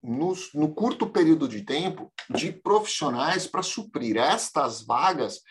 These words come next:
que não estão sendo supridas pelo mercado americano. E não é porque as pessoas não querem trabalhar, é porque não tem profissional com essas características dentro do mercado americano.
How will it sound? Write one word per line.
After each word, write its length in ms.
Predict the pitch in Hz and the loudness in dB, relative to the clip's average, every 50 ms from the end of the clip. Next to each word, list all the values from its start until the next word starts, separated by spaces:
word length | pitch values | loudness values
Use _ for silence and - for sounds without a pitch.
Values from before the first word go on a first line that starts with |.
| - - - - - - - _ - | -20 -20 -20 -20 -20 -20 -20 _ -6
que 100 | - 233 | -2 2
não 180 | 247 269 285 277 | 4 4 4 2
estão 340 | - - - 185 196 254 277 | -2 -2 0 0 0 0 0
sendo 320 | - - 180 165 160 147 | -4 -4 -2 -2 -4 -4
supridas 580 | - - - 135 - - 139 135 117 123 123 - | -6 -8 -12 -12 -6 -2 -2 -2 0 0 -2 -4
pelo 220 | - 127 123 123 | -2 -2 -2 0
mercado 380 | 120 120 113 - 123 120 107 110 | 0 -2 -2 -2 -2 -2 -2 0
americano. 520 | 107 104 101 101 - 104 101 101 98 - - | -2 -2 -4 -4 -4 -4 -4 -4 -4 -2 0
E 80 | 156 175 | 2 4
não 180 | 185 190 160 165 | 4 4 4 4
é 80 | 180 | 2
porque 240 | 185 - 190 190 190 | 2 0 -2 -2 -2
as 100 | 160 - | -4 -4
pessoas 340 | - 156 - - - - - | -6 -8 -6 -4 -6 -4 -4
não 100 | 131 127 | -6 -4
querem 240 | - 131 123 123 123 | -4 -4 -4 -4 -6
trabalhar, 480 | - 123 113 117 113 110 117 - - - | -6 -2 0 0 2 2 0 -4 -4 -4
é 80 | 135 | -6
porque 320 | 123 - - 143 - 147 131 | -6 -4 -4 -4 -2 -2 0
não 160 | 139 151 175 | 2 2 2
tem 480 | - - - - 180 175 190 202 - - - - - _ - | 2 0 0 0 0 2 2 2 0 -2 -8 -20 -18 _ -2
profissional 640 | 160 160 151 - - - 135 131 123 131 143 143 | 0 0 0 -2 -6 -6 -2 2 2 2 2 0
com 220 | - - 160 147 135 | 0 0 2 4 4
essas 380 | 135 175 180 180 - 160 - | 4 4 2 2 -2 -8 -6
características 840 | - 156 143 147 - - - 123 113 127 139 - - - 143 123 107 | -4 -2 -2 -2 -2 -4 -4 -4 -4 -4 -6 -8 -6 -6 -6 -6 -6
dentro 260 | 120 120 117 117 113 | -6 -6 -6 -6 -4
do 140 | 110 113 113 | -4 -2 -2
mercado 340 | 113 113 113 - 110 104 107 | -2 -2 -2 -4 -4 -4 -2
americano. 460 | 104 101 95 82 - - 82 - | -4 -4 -4 -6 -10 -14 -18 -18